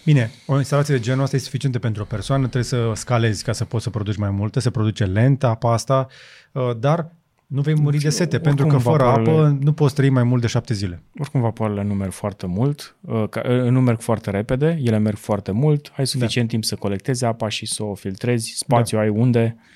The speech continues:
Speaker 1: Da.
Speaker 2: Apropo de chestia asta, am vă-, am citit o t-, o treabă, mă uitasem la un mic documentar, uh, trebuiau să vopsească, um, uh,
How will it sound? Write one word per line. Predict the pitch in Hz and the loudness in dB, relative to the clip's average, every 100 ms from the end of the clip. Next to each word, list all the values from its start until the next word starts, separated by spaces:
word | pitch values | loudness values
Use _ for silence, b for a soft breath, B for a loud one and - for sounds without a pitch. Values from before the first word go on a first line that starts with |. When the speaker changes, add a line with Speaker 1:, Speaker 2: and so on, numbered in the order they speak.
| b | b
Speaker 1:
Da. | 117 110 - B B B B B B B B B B B B | -4 -4 -8 B B B B B B B B B B B B
Speaker 2:
Apropo | 139 127 127 131 | 0 2 2 2
de | |
chestia | 120 - 123 | 0 0 -2
asta, | - | 2
am | 107 | 0
vă-, | 113 | 2
am | 117 117 | 2 2
citit | 120 127 | 0 -2
o | 120 | -2
t-, | - | -2
o | 127 | -4
treabă, | 123 120 117 117 113 | -2 0 -2 -6 -10
mă | - 120 | -4 -2
uitasem | 117 127 - 120 | -2 -4 -4 -2
la | |
un | 117 117 123 | -2 -2 -2
mic | 123 | 0
documentar, | 120 117 117 113 120 139 - B B B - | -2 -4 -6 -4 -2 -4 -6 B B B -4
uh, | 120 120 117 117 123 | 0 2 0 -2 -6
trebuiau | 120 117 135 | -2 0 2
să | 143 | 0
vopsească, | 127 117 127 131 - 127 | -2 -2 0 -2 0 0
um, | 123 120 117 110 - 120 110 107 104 104 101 95 | 2 2 0 -2 -6 -8 -6 -4 -4 -4 -6 -8
uh, | 55 - 87 90 87 | -10 -18 -18 -18 -16